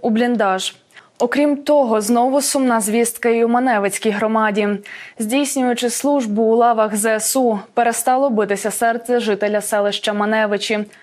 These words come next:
Анатолія Каплунюка, тисяча дев'ятсот сімдесят четвертого року народження. Про це у вівторок, дев'ятого липня, повідомив очільник Маневицької громади Олександр Гаврилюк.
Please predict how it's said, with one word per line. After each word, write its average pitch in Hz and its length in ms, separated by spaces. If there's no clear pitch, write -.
Анатолія 240 520
Каплунюка, 220 720
тисяча 220 500
дев'ятсот 240 540
сімдесят 208 420
четвертого 202 640
року 196 260
народження. 208 680
Про 285 140
це 294 240
у 226 140
вівторок, 240 560
дев'ятого 226 580
липня, 233 400
повідомив 220 580
очільник 240 600
Маневицької 208 600
громади 220 560
Олександр 208 640
Гаврилюк. 208 640